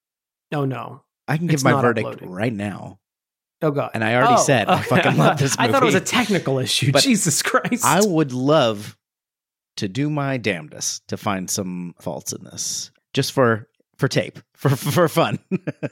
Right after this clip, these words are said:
Speaker 2: Because
Speaker 1: Mm-hmm.
Speaker 2: I love hating things I love, you know?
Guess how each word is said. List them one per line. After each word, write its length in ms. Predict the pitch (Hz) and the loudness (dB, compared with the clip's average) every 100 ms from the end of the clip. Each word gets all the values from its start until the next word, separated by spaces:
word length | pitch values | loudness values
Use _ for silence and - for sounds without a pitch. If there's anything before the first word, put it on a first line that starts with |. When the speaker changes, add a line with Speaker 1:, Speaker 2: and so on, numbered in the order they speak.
| 247 233 - | -10 -12 0
Speaker 2:
Because 340 | 180 151 147 139 | 2 4 2 2
Speaker 1:
Mm-hmm. 240 | 139 135 | 0 0
Speaker 2:
I 20 | |
love 280 | 143 180 190 185 _ _ _ _ _ _ _ - | -2 -2 -2 -6 _ _ _ _ _ _ _ -4
hating 360 | 147 147 139 143 | 0 0 -2 -4
things 260 | 165 156 | -4 0
I 80 | 160 | 0
love, 580 | 139 85 78 92 - - _ - | 0 -2 -8 -16 -18 -20 _ -4
you 120 | 113 | 2
know? 320 | 127 156 180 | 4 4 0